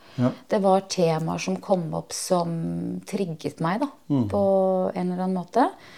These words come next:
Speaker 2: Eh, ble da sykemeldt fra den jobben, og gikk i terapi.
Speaker 1: Ja.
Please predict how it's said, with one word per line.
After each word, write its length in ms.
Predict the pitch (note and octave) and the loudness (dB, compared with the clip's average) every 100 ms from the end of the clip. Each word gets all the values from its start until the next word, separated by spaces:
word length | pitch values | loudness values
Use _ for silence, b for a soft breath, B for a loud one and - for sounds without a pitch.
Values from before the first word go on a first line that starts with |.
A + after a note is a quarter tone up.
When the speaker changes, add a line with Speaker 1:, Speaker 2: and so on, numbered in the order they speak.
| B B B | B B B
Speaker 2:
Eh, 300 | - G3+ G3 G3 | -6 -2 -2 0
ble 200 | F#3+ F#3 | 4 4
da 100 | F#3 | 2
sykemeldt 640 | F#3 F#3+ F3 - F#3+ C#4+ | 0 -2 -2 -4 -2 -2
fra 180 | - G#3+ | -4 -2
den 200 | G#3 G3+ | 0 0
jobben, 300 | F#3+ F#3 D4 - - _ _ _ _ _ _ - - | 0 2 0 0 -18 _ _ _ _ _ _ -10 -2
og 320 | G#3+ A3 A3 | 0 0 0
gikk 300 | A#3+ A#3+ - | -4 -4 0
i 160 | C#4 C#4+ | 2 2
terapi. 340 | C#4+ C4+ - - _ _ | 0 0 0 -4 _ _
Speaker 1:
Ja. 140 | E3 | -2